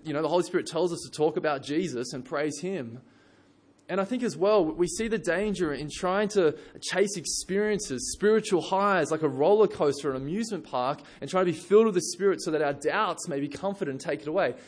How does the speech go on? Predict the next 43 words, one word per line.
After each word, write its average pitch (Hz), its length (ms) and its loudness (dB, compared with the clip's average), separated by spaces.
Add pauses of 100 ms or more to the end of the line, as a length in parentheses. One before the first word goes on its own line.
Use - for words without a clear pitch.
We 170 100 2
see 247 300 -4
those 208 340 4 (240)
dangers, 175 960 0 (680)
and, 160 100 -6
but 185 100 4
then 208 120 4
we 214 240 0 (280)
go 180 140 6
to 190 60 10
the 185 80 8
other 214 160 6
end 214 120 2
of 185 60 6
the 160 80 0
spectrum 185 500 -2
<laughs> - 20 -4
where 302 140 -2
we 262 40 0
actually - 240 -2
don't - 380 0
ask 165 260 -4
for 220 40 -8
the 143 80 -6
Spirit's 160 360 -8
help. - 300 -10 (1000)
We - 60 -6
actually 196 200 -4
don't 185 140 0
say, 156 180 0
"Spirit, 196 600 4 (240)
equip 208 380 -4
me 160 100 -2
for 151 120 -8
the 135 80 -2
sake 156 320 -2
of 139 100 -10
your 131 80 -10
church. 123 360 -4
Spirit, 160 520 2
be 147 120 -2
with 165 340 2
me." - 240 -14